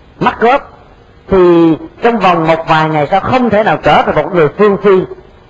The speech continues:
chắc chắn không thể nào có một cái trạng thái như vậy được. Cho nên phải hiểu rằng những cái cách mà các nhà nghệ nhân làm á,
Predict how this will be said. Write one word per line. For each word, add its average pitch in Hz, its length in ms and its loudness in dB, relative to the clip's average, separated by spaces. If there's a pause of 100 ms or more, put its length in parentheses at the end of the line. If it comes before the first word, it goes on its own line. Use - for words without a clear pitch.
(240)
chắc - 140 -4
chắn 190 120 -4
không 180 200 -6
thể 156 160 -2
nào 143 160 -2
có 196 400 0
một 165 120 0
cái 170 140 -2
trạng 127 200 -2
thái 160 280 -10 (720)
như 165 120 0
vậy 123 160 0
được. 120 200 -4 (500)
Cho 175 80 0
nên 180 160 0
phải 160 120 -2
hiểu 143 220 2
rằng 143 300 0 (320)
những 139 140 0
cái 190 160 2
cách 311 220 -2
mà 151 80 -2
các 214 220 -4
nhà 156 200 -4
nghệ 127 220 -4
nhân 147 260 -4
làm 113 300 -4
á, 113 60 -14